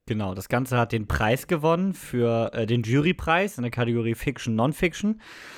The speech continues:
Ähm, einmal zum Gegenpart, also es gibt einmal, äh, Animation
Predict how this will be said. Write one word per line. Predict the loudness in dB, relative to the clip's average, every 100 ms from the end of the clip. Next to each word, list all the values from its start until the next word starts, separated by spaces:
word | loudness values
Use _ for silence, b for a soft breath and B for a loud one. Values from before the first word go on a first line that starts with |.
| B -14 -14 -6
Ähm, | 2 4 4 2 -2 -14 _ _ _
einmal | 0 0
zum | 0 -2 -4 _ -20 -4
Gegenpart, | 0 2 0 -2 _ _ -16 -4 2 2 2 -2
also | -2 -2
es | -4
gibt | -4 -2
einmal, | 0 2 2 2 2 0
äh, | 0 -2 0
Animation | 0 2 0 4 4 4